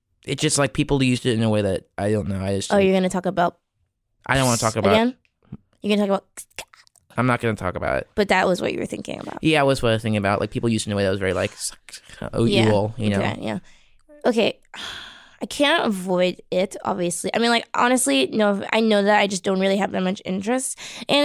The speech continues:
Speaker 2: it because, like, my brain isn't
Speaker 1: I j-, I don't wanna be
Speaker 2: grown
Speaker 1: talking to
Speaker 2: there
Speaker 1: middle
Speaker 2: yet.
Speaker 1: schooler about sex, to be honest. I just don't wanna be doing that.
Speaker 2: Yeah, I mean, like, you know, my mom is a doctor, so there's, like, a very biological way that I understand it.
Speaker 1: For sure. I just, like, it's not, like, it doesn't look appropriate.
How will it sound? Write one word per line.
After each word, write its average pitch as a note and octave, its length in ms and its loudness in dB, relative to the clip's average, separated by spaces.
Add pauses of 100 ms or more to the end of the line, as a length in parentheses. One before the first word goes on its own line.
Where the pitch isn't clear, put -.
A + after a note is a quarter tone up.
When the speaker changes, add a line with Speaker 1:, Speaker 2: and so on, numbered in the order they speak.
Speaker 2:
it G#4 80 0
because, B3 280 0
like, G3 160 2
my G3 160 2
brain F3+ 480 2
isn't F3+ 260 0
Speaker 1:
I - 100 4
j-, F3+ 120 0
I E3+ 280 4
don't F3+ 180 6
wanna E3 140 6
be C#3+ 80 6
Speaker 2:
grown C#3 40 -2
Speaker 1:
talking A#2+ 220 4
to - 40 6
Speaker 2:
there A#2 120 6
Speaker 1:
middle A#2 140 6
Speaker 2:
yet. A#2+ 180 4
Speaker 1:
schooler A#2+ 140 4
about A2 240 2
sex, G#2+ 260 0
to G#2 100 -6
be A2 120 2
honest. G#2 260 0
I G#2+ 80 -4
just G#2 220 -6
don't G#2+ 200 0
wanna G2+ 180 -2
be F#2+ 100 -4
doing F#2+ 280 -4
that. G2 300 -4
Speaker 2:
Yeah, B3+ 200 4
I C4+ 40 2
mean, D4 140 2
like, C#4+ 140 4
you C#4+ 80 2
know, E4 120 2
my C4 120 4
mom G3+ 200 4
is A#3+ 120 2
a A3 40 0
doctor, G3+ 480 0
so G#3+ 140 -4
there's, G#3+ 240 -4
like, G#3 180 -2
a G3+ 60 -4
very G3 180 2
biological G3 1160 0
way F#3+ 200 2
that F3+ 180 -2
I - 40 -10
understand G3+ 560 -6
it. - 240 -10
Speaker 1:
For C#3 160 -2
sure. - 500 2
I B2+ 80 6
just, B2+ 160 2
like, A2 100 -2
it's G#2+ 160 -6
not, G#2 220 0
like, G#2+ 100 -6
it G#2+ 160 -6
doesn't A2 200 -4
look G#2 120 -2
appropriate. F#2+ 640 -2